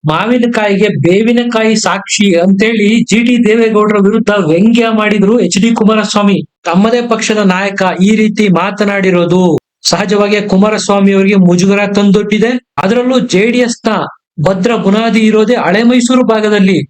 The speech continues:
ಅಂತಹ ಭಾಗದ ನಾಯಕ ಏನಾದ್ರೂ ಕೈ ಕೊಟ್ರೆ ಅದು ಜೆ ಡಿ ಎಸ್ಗೆ ನುಂಗಲಾರದು ತುತ್ತಾಗೋದಂತೂ ಗ್ಯಾರಂಟಿ. ಇದನ್ನ ಕುಮಾರಸ್ವಾಮಿ ಅವರು ಹೇಗೆ ಬಗೆಹರಿಸ್ತಾರೋ ಕಾದು ನೋಡ್ಬೇಕು. ನಿಮಗೇನನ್ಸುತ್ತೆ? ಎಫ್ ಐ ಆರ್ ಆದ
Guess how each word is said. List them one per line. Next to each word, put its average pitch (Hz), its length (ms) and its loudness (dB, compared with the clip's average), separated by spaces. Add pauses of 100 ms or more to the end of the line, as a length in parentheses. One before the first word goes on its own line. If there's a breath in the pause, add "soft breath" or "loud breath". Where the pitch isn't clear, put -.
(260)
ಅಂತಹ 247 500 0
ಭಾಗದ 208 400 -2
ನಾಯಕ 208 460 -2
ಏನಾದ್ರೂ 202 840 0 (300)
ಕೈ 233 280 0
ಕೊಟ್ರೆ 196 600 0
ಅದು 180 640 0 (200)
ಜೆ 190 260 0
ಡಿ 220 80 0
ಎಸ್ಗೆ 208 300 0
ನುಂಗಲಾರದು 196 680 2
ತುತ್ತಾಗೋದಂತೂ 190 880 0
ಗ್ಯಾರಂಟಿ. 214 560 -2 (380)
ಇದನ್ನ 220 280 0
ಕುಮಾರಸ್ವಾಮಿ 226 800 0
ಅವರು 220 160 2
ಹೇಗೆ 214 380 2
ಬಗೆಹರಿಸ್ತಾರೋ 190 920 -2
ಕಾದು 185 280 -2
ನೋಡ್ಬೇಕು. 202 540 -2 (300)
ನಿಮಗೇನನ್ಸುತ್ತೆ? 226 1300 0
ಎಫ್ 180 260 -2
ಐ 254 140 0
ಆರ್ 254 80 0
ಆದ 214 220 -2